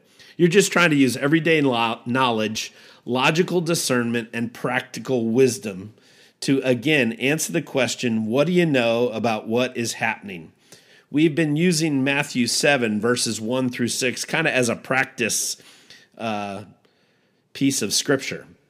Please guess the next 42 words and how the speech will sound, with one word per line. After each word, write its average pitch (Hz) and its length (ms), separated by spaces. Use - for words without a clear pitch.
And 123 200
so, 131 480
uh, 113 300
let 143 140
me 214 100
read 165 220
that 143 240
for 147 200
you 131 220
again, 117 520
and 113 140
then 143 220
we're 143 120
going 127 280
to 113 80
try 127 300
to 117 120
interpret 113 640
some 113 280
things 113 340
out 110 180
of 95 80
it. 95 120
Last 131 260
time 131 180
we 117 80
made 127 220
some 123 160
observations, 113 840
now 127 180
we 123 140
want 117 180
to 110 60
interpret. 104 600
Matthew 147 400
seven, 123 560
uh, 110 360
one 123 320
to 123 80
six - 540
is 110 320
entitled, 120 800